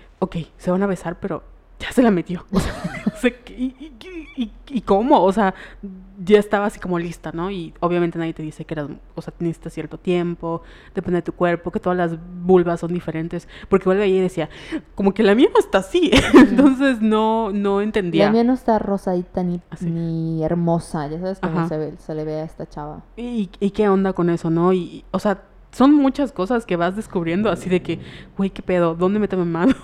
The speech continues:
Speaker 1: <laughs> ¿Cómo se ve?". Este, luego te intentas depilar y es de, "No <laughs> mames", porque no se ve así normal, o sea.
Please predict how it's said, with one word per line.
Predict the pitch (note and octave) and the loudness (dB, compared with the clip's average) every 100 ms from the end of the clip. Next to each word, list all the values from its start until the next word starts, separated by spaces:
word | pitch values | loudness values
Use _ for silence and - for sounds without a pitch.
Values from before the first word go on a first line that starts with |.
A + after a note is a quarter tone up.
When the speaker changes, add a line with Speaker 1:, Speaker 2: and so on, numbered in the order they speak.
| - | 4
Speaker 1:
<laughs> | D4 | 4
¿Cómo | B3 C#4 | 6 6
se | B3+ G#3 | 6 0
ve?". | E3 E3+ F3 F#3 G3+ G#3 - - - | 0 0 0 0 -2 -4 -10 -20 -8
Este, | F3 F3 - - E3 D#3 D#3+ E3+ - - - | -4 -4 -6 -6 -2 -2 -2 -4 -8 -18 -2
luego | F#3+ F#3 F#3+ | 2 4 4
te | G3+ | 0
intentas | F3+ E3+ F#3 | -4 -4 -4
depilar | F#3 F#3 E3 D#3 D#3+ E3 | -4 -6 -6 -2 -2 -2
y | F3 | -4
es | E3 | -2
de, | E3 | -2
"No | E3 | -2
<laughs> | E3 A#3 - - | 2 0 -2 2
mames", | A3 A#3 G3+ | 4 4 2
porque | - F#3 - D#3+ D3 - - - - - | -6 -8 -6 -8 -8 -14 -16 -16 -18 -4
no | F#3+ F#3+ G3+ | 0 4 4
se | A#3 | 4
ve | F3+ | 2
así | D#3+ - G#3 | 2 0 2
normal, | E3+ D#3+ D#3 D#3+ F#3+ | 4 2 0 -2 -2
o | F3+ | -2
sea. | E3+ | -4